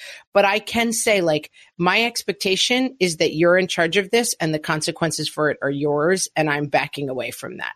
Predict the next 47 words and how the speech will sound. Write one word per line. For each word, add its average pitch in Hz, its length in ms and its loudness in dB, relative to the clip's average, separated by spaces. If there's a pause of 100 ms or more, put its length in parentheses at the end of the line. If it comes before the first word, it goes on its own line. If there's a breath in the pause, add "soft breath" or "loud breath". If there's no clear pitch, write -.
And 165 140 -4
so, 208 180 2
like, 175 280 2 (360 loud breath)
that 202 280 0
may 190 240 2
mean 180 420 2
that, 208 180 0
like, 156 300 0 (600)
some 185 220 2
people 185 260 2
don't 165 200 0
get 170 220 -2
gifts 185 320 2
correctly. 240 420 2
Like, 226 300 2
that's 220 200 0
not 226 120 0
my 202 80 2
problem 196 540 0
anymore. - 500 -8 (360 loud breath)
But 262 400 4
when 202 140 4
it 208 100 2
comes 262 280 0
to 202 100 2
Boy 202 300 4
Scouts, - 840 -2 (280 soft breath)
he 269 220 2
has - 440 0
to - 140 2
meet 185 560 4 (280)
these 190 440 2
expectations. - 680 -2
He 180 120 -6
has 185 300 -2
to 202 100 2
have 175 340 0
X 180 240 -4
many 196 220 4
merit 175 340 4
badges 147 320 -2
by 156 140 2
the 151 120 0
end 151 160 -2
of 143 120 -2
the 160 60 0
year. 156 240 2